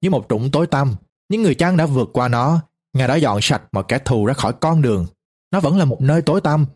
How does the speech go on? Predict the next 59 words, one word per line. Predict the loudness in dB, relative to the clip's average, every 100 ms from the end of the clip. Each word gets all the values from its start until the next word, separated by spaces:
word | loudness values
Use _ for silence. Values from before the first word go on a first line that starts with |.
| _ -4
nhưng | -2
an | 0 0
toàn | 0 0 0 -2 -4
cho | -2
tất | -2 -2
cả | -2
những | 0 0
ai | 0
thuộc | 0 -2 0
về | -2 0
người | -2
chăn. | 0 -2 -2 -4 _ _ _ _ _ -6
Thi | 0
Thiên | 2
hai | 2
mươi | 2
ba | 2 0 0
câu | 0
bốn | 0 0 0
đã | 0
mô | 0
tả | 0 -2
gì? | 0 0 -2 _ _ _ _ _ -6
"Dầu | -4
khi | -2 -2
tôi | 0 0 2
đi | 0
trong | 0 0
trũng | 0 0 0
bóng | 0
chết, | 2 0 -2 _ _ -4
tôi | -2
sẽ | 0
chẳng | 0 -2 0
sợ | 0 -2
tai | -2 -2 0
họa | 0 0 0
nào, | 0 -2 -4 -8 _ _ -4
vì | -4 0
Chúa | 0 2 0
ở | -4 -4
cùng | -4 -4 -4
tôi." | -4 -2 -6 _ _ _ _ _ -4
Tiếp | -2
đó, | 0 0 -2 -6 _ -4
Đấng | -2
Christ | 0 -2 -2
được | -4 -2
cất | -2
về | -2 -2
trời, | 0 0 -2 -6 _ -4
và |
trong | -2 0
ngày | 0 0
Đức | 0
Thánh | 0
Linh | 2 2
giáng | 2 2
lâm, | 0 0